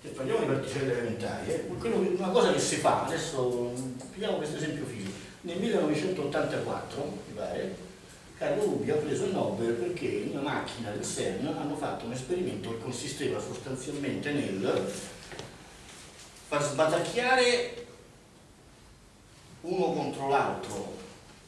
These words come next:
diciamo, due protoni,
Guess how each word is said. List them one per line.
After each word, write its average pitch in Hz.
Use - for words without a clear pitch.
diciamo, 127
due 135
protoni, -